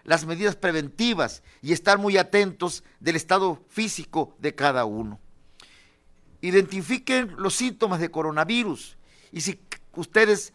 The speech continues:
creen que están enfermos de este enfer-, de esta, eh, enfermedad, llamen de inmediato al ochocientos, cero uno dos tres, cuatro cinco seis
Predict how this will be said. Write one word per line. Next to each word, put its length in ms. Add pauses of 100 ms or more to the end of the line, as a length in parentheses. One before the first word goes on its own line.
(260)
creen 300
que 100
están 260
enfermos 680 (360)
de 180
este 160
enfer-, 300
de 160
esta, 560
eh, 220
enfermedad, 460 (220)
llamen 400
de 80
inmediato 680 (400)
al 140
ochocientos, 800 (120)
cero 560
uno 320
dos 180
tres, 380 (180)
cuatro 380
cinco 400
seis 360